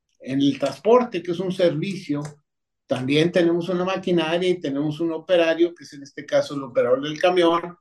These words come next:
y la maquinaria que lleva producto, que es al final un servicio, a, de un origen a un destino. Y el problema es que no se queda en cuatro paredes, sino al revés.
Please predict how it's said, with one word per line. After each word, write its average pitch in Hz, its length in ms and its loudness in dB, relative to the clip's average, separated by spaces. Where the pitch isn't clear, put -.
y 131 120 -2
la 131 120 2
maquinaria 143 720 2
que 151 400 -4
lleva 160 480 0
producto, 170 720 0
que 117 120 -12
es 117 100 -12
al 127 120 -2
final 127 300 0
un 143 80 4
servicio, 156 720 0
a, 139 400 0
de 131 140 -2
un 156 200 4
origen 170 440 2
a 151 40 -2
un 156 120 -4
destino. 151 520 -6
Y 196 400 2
el 123 160 -10
problema 202 640 0
es - 100 -20
que 147 100 -4
no 151 140 2
se 147 140 -2
queda 143 200 -2
en 151 100 0
cuatro 123 320 -8
paredes, 160 580 -4
sino 113 340 -10
al - 100 -10
revés. 147 520 -4